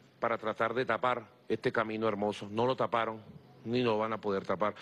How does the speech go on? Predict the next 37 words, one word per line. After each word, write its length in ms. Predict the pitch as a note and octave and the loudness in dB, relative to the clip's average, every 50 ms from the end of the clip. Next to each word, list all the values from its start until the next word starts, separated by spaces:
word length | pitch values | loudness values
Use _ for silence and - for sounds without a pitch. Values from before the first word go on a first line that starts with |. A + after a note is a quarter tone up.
| - - - - | -12 -14 -6 -2
Así 240 | - G#2+ - - A2+ | -2 0 0 0 0
que 100 | A#2+ C3+ | 2 2
le 120 | C3+ B2+ | 2 4
digo 220 | B2 C#3 D3 B2+ C3 | 4 4 4 4 2
a 20 | |
los 120 | A#2+ A2+ A#2+ | 2 0 -2
pequeños 680 | - - A2 - C3 C#3 D3 D3+ D#3 D#3+ D3 - - - - - - - - - - - - - - - - - - - - | -2 -2 0 2 2 0 2 0 0 -2 -4 -4 -10 -16 -18 -20 -20 -20 -20 -20 -20 -20 -20 -20 -20 -20 -20 -20 -20 -16 -10
y 220 | - - A2+ A#2 | -4 0 0 2
medianos 500 | G#2+ A2+ A2+ A2 A#2 B2+ C3 C#3+ D3 C#3+ | 2 2 2 4 4 2 2 2 2 0
mineros, 380 | C#3 C3 B2+ B2+ B2+ A2+ G#2+ - - - - - - - - - - - - - - | 2 2 2 2 0 0 -4 -8 -12 -16 -20 -20 -20 -20 -20 -20 -20 -20 -20 -10 -4
a 80 | - A2+ | 0 2
los 140 | A#2 A2 | 2 2
mineros 400 | G#2+ A2 A2 A2+ B2+ C#3 D3 C#3+ | 2 0 2 2 2 2 4 2
artesanales 680 | D3 C#3 B2 - C3 A#2 - A#2+ A2 C3 C#3+ C3+ A#2+ A2 | 2 0 0 -2 -2 0 0 2 2 2 2 0 -2 -4
chinos, 320 | - - D3+ C#3 A#2 G2 - - - - - | 0 0 2 2 0 -2 -6 -10 -16 -20 -8
compañero 520 | - A2 G#2 F#2 G#2+ G#2+ G#2+ A#2+ B2+ C#3 C3 | -6 -6 -4 -2 -2 0 2 2 2 2 2
Roberto, 500 | A#2+ A#2 A#2 C3+ C3+ A#2+ - - - - - - - - | 2 2 2 2 2 0 -4 -8 -14 -18 -18 -16 -4 0
los 140 | G#2+ A2+ | 0 2
dos 160 | A2 B2 B2+ B2+ | 4 2 2 2
unidos 380 | C3+ C3+ C#3 C#3 C#3 C#3+ B2+ | 0 0 0 0 0 0 0
así, 300 | B2 G#2+ - C3+ C3+ A#2+ - - - - - - - - | -2 -2 0 0 0 0 -2 -8 -16 -20 -20 -20 -8 -2
el 160 | G#2+ A2 A2 | 0 0 2
blanco 420 | G2 A#2+ C3 C3+ C#3 C#3 - C#3+ | 2 2 2 0 0 -2 -2 0
y 60 | C#3 B2 | 0 0
el 120 | A2+ A#2 | 0 0
negro, 300 | C3 C3+ B2 A#2 G2+ - | 0 0 0 -2 -4 -2
el 180 | - A2 A#2 B2 | -2 -2 0 0
indio 300 | C3+ C#3+ D3 C#3+ C#3+ C#3+ | 0 0 0 2 2 2
y 60 | C3+ | 2
el 80 | B2 A2+ | 2 2
blanco, 420 | A#2+ C#3 C3+ B2+ G#2+ - F2 - - - - - - - - - | 2 0 0 -2 -6 -12 -16 -16 -18 -20 -20 -20 -20 -20 -10 -4
unidos 420 | A2 A2+ A2+ A#2+ C3+ C#3+ D3+ D3 C3+ | -2 0 2 2 2 2 2 0 0
así, 300 | A2+ - - C#3 C3+ C#3 | -4 -4 0 2 2 2
hermanados, 600 | B2 A2+ A2+ A2+ A2 A2+ B2+ C#3 C3+ B2 A2 A2+ | 2 0 -2 -2 -2 0 0 0 0 0 0 2
abrazados 680 | A#2 A2 A2 G#2+ G2+ - - D3 C#3 B2+ A#2 G#2 - | 0 0 0 -2 -2 -2 0 0 0 0 -2 -6 -4
como 160 | - A#2 A2 | -2 0 0
hermanitos, 500 | A2+ A2 A2 A2+ C3 D#3 D#3+ - E3 D3+ | 2 2 2 2 2 0 0 0 0 -2